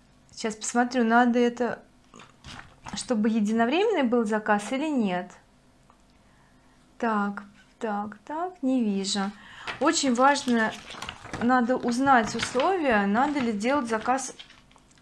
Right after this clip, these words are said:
единовременный или можно не единовременный. Ну, смысл в том, что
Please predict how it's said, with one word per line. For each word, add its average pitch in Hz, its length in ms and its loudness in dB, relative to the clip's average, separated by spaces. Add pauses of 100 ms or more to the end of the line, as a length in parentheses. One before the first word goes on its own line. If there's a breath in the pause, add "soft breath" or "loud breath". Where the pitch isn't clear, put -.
(540)
единовременный 233 1040 0
или 269 220 0
можно 233 400 2
не 220 280 0
единовременный. 214 880 -2 (480 loud breath)
Ну, 370 80 0
смысл 330 420 -2
в - 100 -10
том, 220 320 0
что 214 400 -2